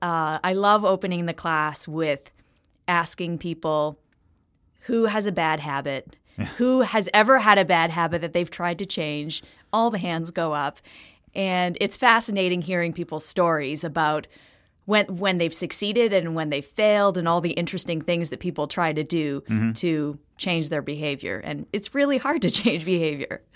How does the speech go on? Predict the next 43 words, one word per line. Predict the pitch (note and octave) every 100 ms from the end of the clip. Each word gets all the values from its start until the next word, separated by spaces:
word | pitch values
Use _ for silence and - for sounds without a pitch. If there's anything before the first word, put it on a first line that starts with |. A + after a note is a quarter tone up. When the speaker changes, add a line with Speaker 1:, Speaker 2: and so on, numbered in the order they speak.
| -
Speaker 2:
And | A#2+ A#2 A#2 - C3
the | C3
notion | C3 D#3+ E3 B2+
of | G#2
behavioral | G#2+ A#2+ A2+ A2+ G#2
economics | G2+ G2+ G2+ G2+ F2+
being | - G2 G2
used | G2 G2 G2+ F#2
in | G#2 F#2
a | F2+
business | D#2 - A2 G2+ G#2+ F#2 -
research | G#2+ G2 F#2+ F#2+ F2+ -
context | G#2+ G#2+ F#2 E2 -
is | F2+ E2+
an |
interesting | F#2+ F#2+ E2+ - F2
one. | E2+ F2+
Would | F#2+
you | B2
just | B2 - -
comment | A#2+ A#2+ A2+
on | A2+ G#2+
that | G#2
a |
little | G#2 G#2+
bit | A2 G#2
about, | G2+ G#2 G2+ - - -
this | - A#2
is, | A#2+ G2
you | A#2
know, | A2 G#2+
as | A#2+ F#2+
we | A2
look | A#2 A#2+
at, | G#2+ G2+
um, | G#2 G2+ G2 F2+ - _
research | G2 A2+ A#2 A2+ -
models | G#2+ G2+ G2 F#2
in, | F#2+ F#2 G2
in | G2 F#2 F#2 F#2+
management | F#2+ G2+ G2+ G2+ F#2+
education | F2 - G2 F#2+ F#2
changing, | D#2+ - A2+ A#2+ F2 D#2